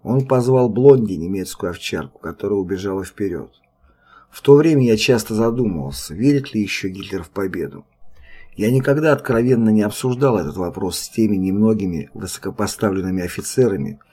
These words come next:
которых я мог считать своими друзьями, отношения с которыми выходили за рамки официальных, генералом Гудерианом и гросс-адмиралом Деницем, или даже с теми, с кем я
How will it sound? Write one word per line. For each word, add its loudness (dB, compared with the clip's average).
которых 0
я 2
мог 4
считать -6
своими -4
друзьями, -4
отношения 0
с -4
которыми -4
выходили 0
за -2
рамки -4
официальных, -8
генералом 2
Гудерианом 0
и -6
гросс-адмиралом 0
Деницем, 0
или 8
даже 4
с -6
теми, 2
с -10
кем 0
я 0